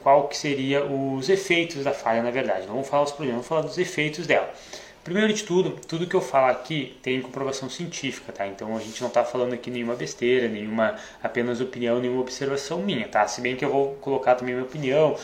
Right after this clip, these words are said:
minha experiência em cima, mas realmente tudo isso tá, ah, é estudado. Mais pra trás. Inclusive, ah, quando eu fiz meu T C C da minha faculdade, eu também, né, ah, fiz ele sobre treinamento até a falha,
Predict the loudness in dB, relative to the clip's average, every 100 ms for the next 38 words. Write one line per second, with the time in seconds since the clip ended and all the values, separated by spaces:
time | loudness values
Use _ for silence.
0 | -12 -8 -6 -6 0 0 0 -6 -8 -4
1 | -2 -2 0 6 8 8 4 -2 -16 -12
2 | 2 6 6 4 0 -2 -8 -12 -20 -8
3 | -4 0 0 0 8 10 8 2 -12 -2
4 | 4 6 8 6 4 2 0 4 4 4
5 | -2 -10 -16 -16 -16 -14 -12 -12 -12 -8
6 | 2 4 4 0 -16 -20 -20 -20 -6 -2
7 | -2 4 4 4 2 2 2 2 6 8
8 | 8 6 4 0 0 -2 -2 -2 -2 -4
9 | -4 2 4 4 2 0 -2 6 8 8
10 | 6 0 -2 0 0 2 2 2 -4 -14
11 | -18 -4 0 0 2 4 6 8 8 6
12 | 4 -2 -4 2 6 6 4 -2 0 2
13 | 0 -6 -4 -2 -2 -4 -4 -2 2 6
14 | 6 4